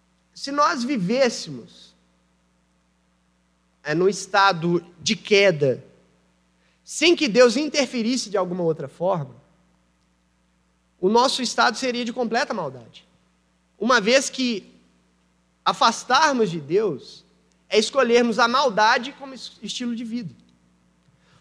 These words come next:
Uma vez que não vivermos para Deus, é escolhermos a maldade como fruto das nossas ações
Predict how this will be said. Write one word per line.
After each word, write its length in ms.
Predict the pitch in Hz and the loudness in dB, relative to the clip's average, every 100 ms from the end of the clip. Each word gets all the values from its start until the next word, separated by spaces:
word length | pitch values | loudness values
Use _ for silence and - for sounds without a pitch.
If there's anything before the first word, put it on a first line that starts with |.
| _ | _
Uma 240 | 214 247 | 4 4
vez 520 | 214 302 302 - - - | 4 2 0 -4 -14 -16
que 300 | - 247 240 - | -6 -4 -4 -2
não 300 | 233 370 320 | 2 4 4
vivermos 1120 | 294 226 180 269 285 185 165 127 180 - - _ _ | 0 -2 -2 2 0 0 -8 -10 -12 -16 -18 _ _
para 260 | 240 311 277 | 4 6 6
Deus, 760 | 180 233 240 135 - - - _ _ _ _ _ _ _ _ | 8 8 8 4 -4 -10 -14 _ _ _ _ _ _ _ _
é 100 | 208 | 2
escolhermos 840 | 226 302 233 214 294 330 262 196 | 2 4 4 4 4 4 2 0
a 80 | 220 | 0
maldade 720 | 202 165 143 202 247 160 - - _ _ _ _ _ - | -2 -4 0 0 0 -2 -12 -20 _ _ _ _ _ -4
como 240 | 240 262 | -4 -4
fruto 680 | - - 302 349 - 370 - _ _ _ _ _ _ 160 | -10 -6 -4 -4 -4 -8 -8 _ _ _ _ _ _ -2
das 180 | 226 | 0
nossas 340 | 190 233 233 233 | 0 -2 -6 -6
ações 640 | 202 - 196 208 220 - | -6 -6 -8 -6 -8 -12